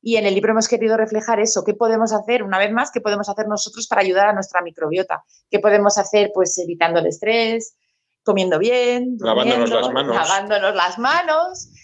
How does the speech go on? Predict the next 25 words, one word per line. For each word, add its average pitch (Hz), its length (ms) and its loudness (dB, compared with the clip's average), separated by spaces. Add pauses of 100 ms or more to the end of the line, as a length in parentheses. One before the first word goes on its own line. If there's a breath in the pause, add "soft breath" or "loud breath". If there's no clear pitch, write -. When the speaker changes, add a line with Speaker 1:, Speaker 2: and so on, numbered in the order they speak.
(140)
Speaker 1:
Ese 277 280 0
tipo 302 240 0
de 285 180 0
cosas 320 400 0
que 220 160 0
ahora 240 480 2
más 247 220 -2
o 247 40 -8
menos 247 380 -4
el 175 300 -8
término 220 320 -6
salud 220 340 0
pública 220 420 -2
se 190 160 -6
ha 185 120 2
vuelto 208 320 -2
muy 208 120 -6
común, 233 460 -2
todo 196 140 0
el 185 100 -4
mundo 196 240 -6
habla 190 240 2
de 190 140 -2
salud 190 280 -2
pública, 247 460 -2